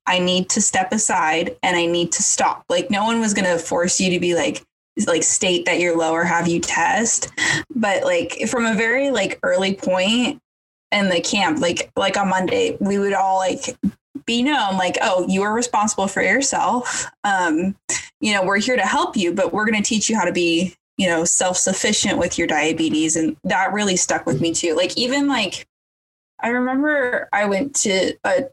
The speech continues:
doctor's appointment, like, the next week after diabetes camp. And I was like, "I think I need to change my basal."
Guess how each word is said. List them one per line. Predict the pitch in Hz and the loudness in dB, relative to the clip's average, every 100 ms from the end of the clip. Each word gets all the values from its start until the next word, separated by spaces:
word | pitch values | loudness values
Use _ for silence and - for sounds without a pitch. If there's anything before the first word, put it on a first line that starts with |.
| - | -6
doctor's | - 180 208 226 | -2 0 0 0
appointment, | 226 233 233 233 | -2 0 2 2
like, | 175 160 - _ - | 0 -2 -8 _ -4
the | 196 | 0
next | 185 190 - | 0 0 -2
week | 175 175 | 0 0
after | 175 180 180 | 0 0 -2
diabetes | 165 165 - - - 170 196 | 0 0 0 -6 -4 0 0
camp. | - 247 247 254 247 | 0 0 0 0 -2
And | - 190 180 170 170 - - | -2 0 2 0 0 -4 -2
I | 190 | 0
was | 190 190 196 | 0 0 0
like, | 180 180 - | -2 -2 -2
"I | 254 320 349 - - - | 0 0 0 -2 -10 -6
think | 226 - 294 | -4 0 0
I | 349 | 2
need | 381 339 | 0 0
to | 277 | 0
change | 240 220 226 220 | 0 2 0 0
my | 190 | 0
basal." | 170 180 175 214 226 240 | 0 0 0 0 0 -2